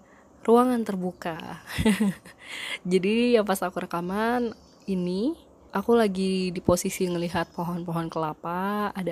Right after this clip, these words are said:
angin-angin, ada gunung, eh bukan gunung, ada bukit, ada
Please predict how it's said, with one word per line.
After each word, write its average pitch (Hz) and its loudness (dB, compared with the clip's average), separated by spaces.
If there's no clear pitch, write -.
angin-angin, 214 2
ada 175 -6
gunung, 220 4
eh 175 -6
bukan 170 -4
gunung, 160 -6
ada 175 -2
bukit, 226 -2
ada 170 -6